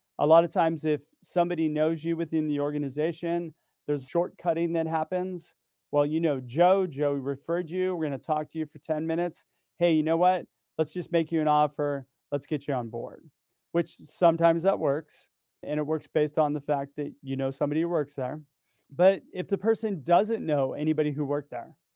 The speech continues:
right? It's just maybe somebody came through an ad, somebody you found on Indeed, somebody came through a referral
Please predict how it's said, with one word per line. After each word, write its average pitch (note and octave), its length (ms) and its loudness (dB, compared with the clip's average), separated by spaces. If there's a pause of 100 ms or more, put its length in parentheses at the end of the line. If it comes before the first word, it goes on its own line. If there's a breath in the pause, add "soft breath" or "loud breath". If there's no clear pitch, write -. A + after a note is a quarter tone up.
(240)
right? C#3+ 300 -4
It's D3 200 -14
just D3+ 260 -8
maybe C#3 320 -4
somebody C#3+ 340 -6
came C#3+ 180 -4
through C#3+ 140 -4
an C3+ 80 -2
ad, G3 440 2 (280)
somebody C#3 380 -6 (120)
you D3+ 120 -6
found C#3 240 -2
on C3 140 -4
Indeed, E3+ 440 -6
somebody D3+ 240 -4
came D3 180 -4
through C#3 220 -4
a C3+ 180 -4
referral E3 580 0